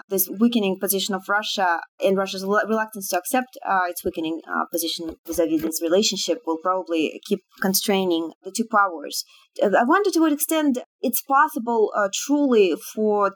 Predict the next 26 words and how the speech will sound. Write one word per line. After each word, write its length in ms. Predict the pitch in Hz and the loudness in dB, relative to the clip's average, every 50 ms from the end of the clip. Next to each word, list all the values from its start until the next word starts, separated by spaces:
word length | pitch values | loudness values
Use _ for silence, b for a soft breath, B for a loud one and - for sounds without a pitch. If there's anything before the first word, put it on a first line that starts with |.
| _ - | _ -2
two, 400 | - - 262 254 254 247 226 196 | 2 4 6 6 6 6 4 2
the 100 | 196 214 | 2 0
two 180 | 202 - 254 247 | 0 0 0 0
countries 440 | - 240 233 233 - 226 202 196 190 | 0 -2 -2 -4 -4 -6 -6 -4 -2
with 240 | 196 202 196 190 180 _ _ | 0 0 0 0 -4 _ _
fundamentally 560 | - 254 262 285 285 277 269 254 240 247 226 | -2 0 2 2 2 4 2 2 2 2 2
maybe 300 | 214 208 202 202 202 196 | 2 2 2 0 0 -2
different, 580 | 190 - 214 214 202 - 185 170 165 160 - - - - _ - | -4 -4 -4 -6 -4 -4 -2 -2 -2 -4 -6 -8 -12 -14 _ 0
maybe 240 | 185 196 254 302 | 2 4 4 4
not, 200 | 277 233 190 - - - - - | 4 4 2 2 -2 -6 -4 -2
but 140 | 190 185 - _ _ - - - | -2 -2 -2 _ _ -16 -4 -2
quite 200 | 262 247 226 190 | 0 0 0 0
different 400 | 233 240 233 220 196 190 185 - - | -2 -2 -2 -2 -4 -4 -6 -4 -2
interest, 640 | 226 226 220 - - - - - - - - - - - | 0 0 0 -2 -6 -10 -12 -12 -12 -12 -12 -12 -6 0
uh, 220 | - 202 190 175 - - | 2 2 2 2 0 -2
in 180 | - 190 190 175 | -4 -2 -2 0
where 180 | 190 196 185 | 2 0 2
the 120 | 185 185 175 | 2 0 -2
international 380 | 170 170 185 180 170 - 175 | -2 -4 -6 -6 -6 -6 -6
system 280 | - - 185 - - 170 | -8 -8 -8 -10 -8 -6
will 140 | 165 170 165 | -6 -4 -4
be 100 | 180 170 | -2 0
going, 540 | - 254 302 294 247 208 190 196 196 - 196 | 2 2 2 2 0 -2 -4 -4 -6 -6 -6
headed 320 | 196 208 202 180 175 180 | -4 -2 -2 -2 -4 -4
next, 340 | 196 175 165 - - - - | -6 -6 -6 -8 -10 -8 -4
right, 240 | 196 190 208 214 | -2 -2 -2 -2